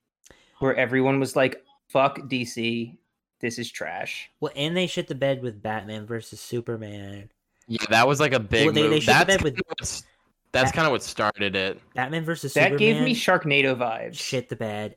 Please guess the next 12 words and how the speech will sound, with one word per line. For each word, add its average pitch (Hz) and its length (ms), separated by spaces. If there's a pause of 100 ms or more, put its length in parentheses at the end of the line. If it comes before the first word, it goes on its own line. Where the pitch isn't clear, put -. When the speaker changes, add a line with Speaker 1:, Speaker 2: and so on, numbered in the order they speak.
(120)
Speaker 2:
and 120 220
then 131 460
Justice - 460
League 123 280
shit - 260
the 110 60
bed, 104 480 (160)
and 113 180
then 113 200
they 107 200
were 104 160
just 101 300